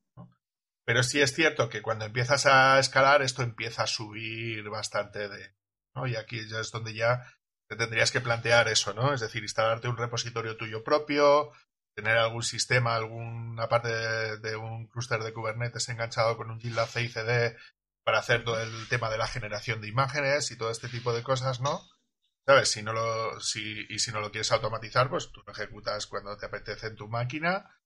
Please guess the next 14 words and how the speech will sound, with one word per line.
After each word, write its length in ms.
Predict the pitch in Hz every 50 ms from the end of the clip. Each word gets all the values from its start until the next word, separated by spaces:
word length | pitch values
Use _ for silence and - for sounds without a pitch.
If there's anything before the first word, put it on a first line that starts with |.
| _ _ _ _ _ _
y 60 | -
simplemente 500 | - - 104 101 104 104 104 101 110 107
lo 80 | 104 104
subes 320 | - - 104 101 101 -
al 180 | 107 101 101 98
repositorio, 720 | - 107 104 104 101 - - 92 - 104 98 95 95 95 -
¿no? 120 | 131 143
Pero 240 | 139 135 113 113 110
me 60 | 110
resulta 340 | 107 107 - - 123 127 123 120
que 80 | 131
es 80 | 123 -
un 100 | 120 123
tema 480 | 117 110 117 120 120 117 113 107 -